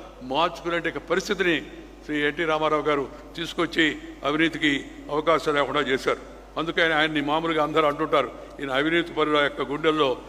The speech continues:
సింహ స్వప్నమై నిలబడ్డాడు" అని చెప్పి. ఇలాంటి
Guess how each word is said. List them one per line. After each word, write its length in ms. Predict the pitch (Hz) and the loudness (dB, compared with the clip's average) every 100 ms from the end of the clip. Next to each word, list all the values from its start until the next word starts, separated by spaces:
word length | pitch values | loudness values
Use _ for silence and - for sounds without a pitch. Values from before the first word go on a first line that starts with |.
| - - | -16 -8
సింహ 220 | 156 156 | -4 -2
స్వప్నమై 440 | 151 156 156 151 143 | 0 -2 0 0 0
నిలబడ్డాడు" 480 | 131 131 120 107 | 0 0 0 0
అని 100 | 107 | -2
చెప్పి. 180 | 101 101 - - - - - - | -6 -10 -16 -18 -20 -20 -18 -6
ఇలాంటి 480 | 135 143 143 143 | 0 2 2 -4